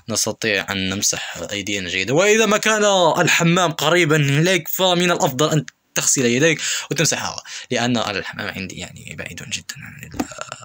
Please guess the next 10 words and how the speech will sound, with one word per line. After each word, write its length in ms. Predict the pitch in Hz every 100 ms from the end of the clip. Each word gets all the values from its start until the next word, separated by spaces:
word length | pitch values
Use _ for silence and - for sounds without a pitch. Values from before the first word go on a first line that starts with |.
| -
الغرفة، 600 | 104 127 131 170 196 190
فلا 220 | 190 185
أستطيع 420 | 156 170 147 139
الذهاب. 560 | 104 104 101 131 156 110 107 139 180 240 247 - 156
المهم، 320 | 190 220 233
فهمتم 360 | 160 185 196
الأمر. 240 | 165 165 - - - - - - - - -
والآن 280 | 160 196
سوف 320 | 160 135 - 135
نتمم. 680 | 104 110 131 127 107 87